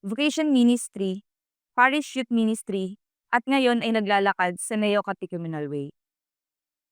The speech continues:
Dito ko natutunan na hindi lahat ng sakit ay kaparusahan minsan.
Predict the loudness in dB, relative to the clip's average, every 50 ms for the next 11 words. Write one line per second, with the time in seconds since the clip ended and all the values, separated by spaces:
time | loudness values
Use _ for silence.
0 | _ 0 0 2 2 2 2 6 6 6 6 6 2 0 -4 -4 -2 -2 0 0
1 | 2 0 0 0 -2 -6 -10 _ _ _ -6 -4 0 2 2 2 2 2 2 2
2 | 2 2 2 2 2 0 -4 -6 -6 -6 -8 -8 -6 -6 -8 -8 _ _ _ _
3 | _ _ _ _ _ -2 -2 -2 0 -2 -4 -4 -4 -4 -4 -4 -6 -6 -6 -4
4 | -4 -4 -4 -6 -6 -6 -8 -10 -12 -14 -14 -14 -16 -16